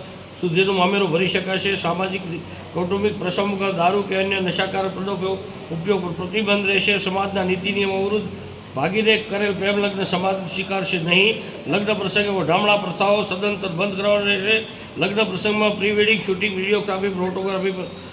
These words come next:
પ્રતિબંધ રહેશે. લગ્ન પ્રસંગે કન્યા પક્ષને આપવાના થતા સોના ચાંદીના દાગીના, ઝાંઝર, ચૂડી, મંગલસૂત્ર, ફૂલ વગેરે આપવાનું રહેશે. આ ઉપરોક્ત મુદ્દાઓ તમામ સમાજના, કોળી સમાજના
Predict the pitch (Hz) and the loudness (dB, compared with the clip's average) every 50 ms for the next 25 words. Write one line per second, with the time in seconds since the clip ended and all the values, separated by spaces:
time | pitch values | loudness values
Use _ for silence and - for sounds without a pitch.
0 | - - - 156 165 180 208 196 208 208 202 190 202 185 208 214 190 180 190 214 | -14 -6 -6 -4 -2 -2 0 0 0 0 2 2 2 4 4 4 4 2 0 0
1 | 220 208 190 180 165 208 202 208 196 - 190 180 196 208 202 190 190 196 190 - | 0 0 0 0 0 2 2 2 2 0 -2 0 2 2 2 2 0 -2 -4 -4
2 | - 202 202 185 180 175 - 202 202 202 202 196 202 185 196 196 202 - - - | -2 -2 0 0 0 0 0 0 0 0 0 -4 -4 -2 0 -2 -2 -2 -6 -12
3 | - - - - - 185 202 208 196 185 190 202 202 202 202 202 190 185 185 190 | -14 -14 -14 -4 -2 2 4 4 4 4 2 0 2 2 2 2 2 2 0 0
4 | 190 202 196 180 151 170 185 185 180 196 202 196 - - 175 190 190 208 196 165 | 0 0 0 2 2 2 2 2 4 4 2 2 2 0 -2 2 2 2 2 2
5 | 180 180 190 190 175 190 185 190 190 165 151 190 196 175 180 180 196 190 185 180 | 0 0 0 0 -2 -2 -2 -2 -4 -2 -2 -2 -2 -2 -2 -2 0 0 0 0
6 | 175 180 190 202 196 202 196 180 196 214 214 214 - - - - - - 190 202 | -2 -2 -4 -4 -2 -2 0 2 2 2 2 0 -2 -8 -10 -6 2 4 4 4
7 | 196 190 - 233 240 233 202 196 208 214 196 214 214 208 196 - 202 202 220 233 | 4 4 6 6 6 6 6 2 2 2 4 6 6 6 4 2 4 6 8 8
8 | 226 208 170 - 202 196 208 214 208 208 196 214 208 185 185 202 208 190 - 202 | 8 6 4 0 0 4 4 4 4 4 4 2 2 2 0 -2 -4 -2 -2 0
9 | 196 202 208 196 196 220 208 175 | 2 2 2 4 4 4 4 4